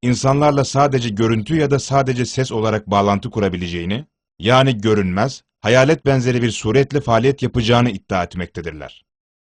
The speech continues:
Hazreti Mehdi Aleyhisselam zuhur ettiğinde, Allah iman edenlerin üzerinde öyle görme ve işitme güçleri tecelli ettirir ki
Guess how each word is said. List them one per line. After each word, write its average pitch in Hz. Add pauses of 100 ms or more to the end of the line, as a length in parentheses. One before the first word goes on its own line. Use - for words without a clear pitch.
(180)
Hazreti 123
Mehdi 123
Aleyhisselam 135
zuhur 113
ettiğinde, 98 (300)
Allah 127
iman 131
edenlerin 120
üzerinde 101
öyle 127
görme 120
ve 127
işitme 117
güçleri 110
tecelli 107
ettirir 117
ki 104